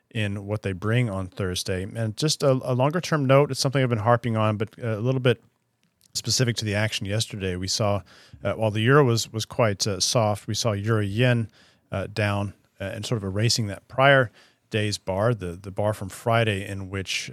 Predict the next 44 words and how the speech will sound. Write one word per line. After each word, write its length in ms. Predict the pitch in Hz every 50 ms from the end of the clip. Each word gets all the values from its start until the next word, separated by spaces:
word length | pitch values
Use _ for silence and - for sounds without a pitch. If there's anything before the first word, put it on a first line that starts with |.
| -
uh, 140 | 98 90 87
some 200 | 87 - - 95
reports 480 | 92 87 - - 113 107 98 95 - -
that 120 | 95 87
the 80 | - 92
Bank 180 | 98 95 90
of 80 | - -
Japan 220 | - - 95 90
is 100 | 87 -
not 280 | 95 95 101 104 107 -
planning 260 | - 110 92 90 90
on 80 | 87 85
tweaking 320 | - - 101 90 95 85
policy, 560 | - - 101 101 107 101 - - 104 92 90 - - - _ _ _ _ -
uh, 160 | 101 92 90 - - _ -
e-, 140 | 107 98 -
engineered 460 | - 120 123 113 113 113 110 110 101
a 80 | 98 98
new 340 | 101 101 110 117 120 123 120
yen 300 | 107 107 110 104 101 101
sell-off, 520 | - - 113 107 104 101 92 95 - -
and 140 | - 107 107
that 80 | 143 -
was 160 | - 156 -
largely 300 | 156 151 147 - 147 131
erased 340 | 117 117 123 131 131 - -
in 60 | 117
some 160 | - - 123
of 80 | 113 101
the 60 | 101
crosses, 600 | - - - 117 120 - - 113 98 92 - - -
at 100 | 104 95
least, 400 | 92 98 104 107 - - - 107
so 160 | - - 107
euro 240 | 95 95 101 104 104
yen, 320 | 101 98 98 95 95 95 - _ _ _ _ _ _ _ _ _ _
uh, 180 | - 104 92 90
yesterday. 680 | - 107 107 110 - - - 104 90 90 85 87 85 82
And 260 | 95 98 95 92 - - - - _ _ _ _
I 100 | - 101
think 180 | - 120 113
the 80 | 110 104
longer 260 | 104 107 113 120 123
term, 440 | 120 - - 127 120 113 110 104 92